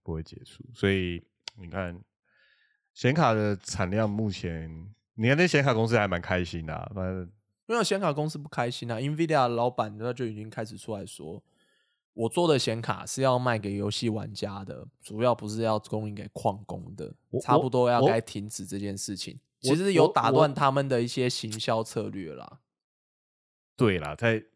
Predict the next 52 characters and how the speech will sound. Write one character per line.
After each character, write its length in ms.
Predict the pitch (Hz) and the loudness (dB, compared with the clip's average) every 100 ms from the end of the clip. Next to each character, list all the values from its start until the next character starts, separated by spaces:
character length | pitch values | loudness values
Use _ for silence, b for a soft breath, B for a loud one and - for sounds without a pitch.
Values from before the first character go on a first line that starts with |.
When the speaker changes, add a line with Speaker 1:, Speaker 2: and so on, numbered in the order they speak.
| _ _ | _ _
Speaker 1:
在 140 | 139 | 0
铺 280 | 123 - 117 | 0 -2 -2
货 200 | 117 104 | 0 0
上 280 | 110 101 92 | 0 -2 -4
是 480 | - 95 85 80 - | -8 -8 -8 -10 -14
一 120 | 113 | -12
个 140 | 107 107 | -2 0
问 380 | 95 101 85 78 | 2 0 -2 -6
题， 280 | - - - | -18 -20 -12
可 120 | 104 | -6
是 200 | 127 123 | -2 -2
你 80 | 101 | -2
可 140 | 117 | -2
以 140 | 107 | -2
想 300 | 101 - 82 | -2 -6 -8
象， 220 | 82 101 87 | -4 -2 -2
就 60 | 90 | -6
是 100 | 90 | -10
你 140 | 87 | -12
一 100 | 110 | -10
般 180 | 104 98 | -4 -2
来 100 | 85 | -2
说， 140 | - | -6
你 80 | 82 | -10
公 160 | - 90 | -8 -6
司 100 | 92 | -6
的 60 | |
主 160 | 82 - | -8 -10
力 100 | 85 | -12
产 220 | 82 50 | -12 -16
品， 160 | - - - _ _ _ _ _ _ _ | -14 -16 -18 _ _ _ _ _ _ _
你 100 | 95 | -6
还 160 | 90 | -4
是 160 | 90 110 | -2 -2
一 60 | 95 | -2
个， 520 | 90 90 87 85 90 _ _ - | -4 -4 -4 -6 -10 _ _ -12
呃， 180 | 85 80 | -10 -6
供 220 | 92 92 | -6 -4
不 100 | 98 | -4
应 140 | 87 | -6
求 200 | 85 - | -8 -10
的 40 | - | -10
状 260 | - 78 - | -12 -12 -12
态， 240 | - 82 - | -10 -10 -12
基 320 | - 120 120 | -12 -6 -6
本 240 | 120 78 | -4 -6
上 200 | 78 90 | -4 -6
是 120 | 82 82 | -6 -10
一 20 | |
件 180 | 82 82 | -12 -14
好 220 | - - 127 | -16 -20 -16
事。 240 | - 143 | -16 -16